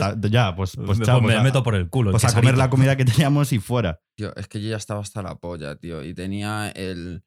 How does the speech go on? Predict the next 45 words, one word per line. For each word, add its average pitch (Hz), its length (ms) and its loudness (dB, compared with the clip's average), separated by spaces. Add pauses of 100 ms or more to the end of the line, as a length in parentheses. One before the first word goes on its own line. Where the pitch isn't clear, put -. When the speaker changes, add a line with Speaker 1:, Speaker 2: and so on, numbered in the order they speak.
(220)
Speaker 3:
el 104 180 -8
chicharrito 107 640 -6
ese 113 220 -6
que 107 100 -10
me 104 120 -8
pedí, 101 280 -8
estaba 101 360 -6
ya 92 160 -8
frío 120 800 -6
y 87 360 -14 (260)
Speaker 2:
El, 120 80 -10
Speaker 3:
estaba 120 220 0
hasta 120 200 -4
los 95 160 -4
huevos, 90 420 -10
tío. - 240 -14
Y 123 40 0
Speaker 2:
el 151 340 4
Speaker 3:
dije, 170 180 0
Speaker 2:
chicharito. 143 720 0 (640)
Speaker 3:
y 95 80 -14
dije, 90 300 -12
"Vamos 113 360 -4
pa' 110 120 -6
allá, 110 360 -4
tío". 110 260 -8 (480)
O 127 40 -14
sea, 131 220 -6 (420)
y 131 100 -4
no 143 140 -2
tocamos 175 360 -2
nada. 123 340 0
O 101 60 -10
sea, 98 320 -8
bueno, 110 240 -8
sí. - 220 -14
<laughs> 185 1700 0
Nos 147 160 0
comimos 151 400 -2
una 143 160 0
de 139 80 2
las 131 120 0
cajas 127 280 -4
de 113 80 -2
patatas. 95 420 -6